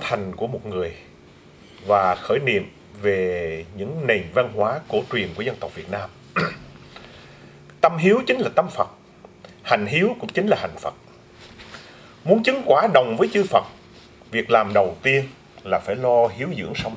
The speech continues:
thân. Anh Nguyễn Ngọc Mùi vừa nhắc đến trong Kinh Đại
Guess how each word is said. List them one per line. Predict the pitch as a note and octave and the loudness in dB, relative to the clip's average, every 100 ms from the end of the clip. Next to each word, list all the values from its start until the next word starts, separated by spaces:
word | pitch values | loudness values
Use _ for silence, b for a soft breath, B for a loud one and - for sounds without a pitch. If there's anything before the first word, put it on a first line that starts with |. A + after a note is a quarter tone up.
| - | -12
thân. | G#2+ - _ - _ - _ _ - B B B B B B | -18 -20 _ -20 _ -20 _ _ -20 B B B B B B
Anh | D3+ | 0
Nguyễn | D3 F#3+ | 2 0
Ngọc | E3+ A2+ | -2 -2
Mùi | A#2 A2 G#2 | 0 2 0
vừa | G2 | 0
nhắc | F#2 D3+ - | 2 2 4
đến | E3 - - - - - - | 2 2 -4 -16 -20 -14 4
trong | C3+ C3 B2+ B2+ B2 | 4 4 0 -2 0
Kinh | C#3+ | 0
Đại | B2 | 2